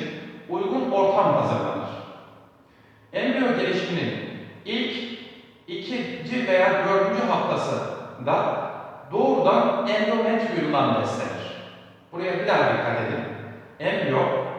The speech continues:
gelişiminin ilk iki, dört haftasında doğrudan endometriumdan beslenir. Vajina ve serviks,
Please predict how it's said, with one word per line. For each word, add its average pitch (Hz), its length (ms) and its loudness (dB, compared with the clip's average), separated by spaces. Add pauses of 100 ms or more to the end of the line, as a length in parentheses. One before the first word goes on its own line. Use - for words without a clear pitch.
(160)
gelişiminin 175 920 -2
ilk 208 560 -6
iki, 202 440 -6
dört 214 340 2
haftasında - 680 0 (720)
doğrudan - 600 4 (340)
endometriumdan 196 1300 2
beslenir. - 540 -2 (2750)
Vajina 247 460 4
ve 254 40 4
serviks, - 760 0